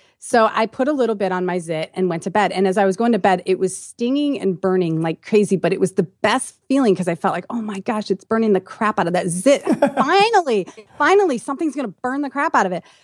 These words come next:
Speaker 1: So I got up the next morning and I happened to glance in my mirror and had to do a double take, like, that zit was gone. I was like,
Speaker 2: Wow.
Speaker 1: "Oh my gosh, that's what kind." So then I turned around and I started researching, "Why the heck did cayenne pepper do that besides the fact that it's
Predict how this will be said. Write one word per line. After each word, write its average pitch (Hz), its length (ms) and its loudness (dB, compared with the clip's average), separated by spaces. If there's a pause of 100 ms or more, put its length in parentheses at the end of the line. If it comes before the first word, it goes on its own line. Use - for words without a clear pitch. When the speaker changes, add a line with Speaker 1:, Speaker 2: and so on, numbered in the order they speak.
Speaker 1:
So - 140 0
I 269 80 4
got 277 260 2
up 311 120 -2
the 277 60 -2
next 233 240 -8
morning 233 540 -4
and 220 120 -4
I 208 60 -2
happened 233 380 -6
to 214 60 -4
glance 196 600 -4
in 208 180 0
my 180 160 2
mirror 196 480 2 (140)
and 196 100 0
had 214 200 -2
to 233 80 2
do 214 120 2
a 185 60 4
double 202 240 2
take, 208 220 -2
like, 180 160 -2
that 180 160 0
zit 180 200 0
was 175 160 -4
gone. 170 440 -2 (120)
I 233 100 4
was 233 140 2
like, 190 220 2
Speaker 2:
Wow. - 200 -20
Speaker 1:
"Oh 262 460 -2
my 196 180 -2
gosh, 190 340 -4
that's 214 200 -4
what - 120 -4
kind." - 200 -4 (260)
So 269 120 4
then 277 100 6
I 269 120 2
turned 320 320 0
around 214 260 0
and 202 180 -4
I 196 40 0
started 208 360 -2
researching, 175 540 -2
"Why 214 220 2
the 214 80 4
heck 170 400 -4
did 202 140 0
cayenne 233 360 -4
pepper 202 240 -4
do 196 240 0
that 170 220 2
besides 185 340 -2
the 196 100 -4
fact 165 260 -6
that 165 120 -4
it's - 240 -8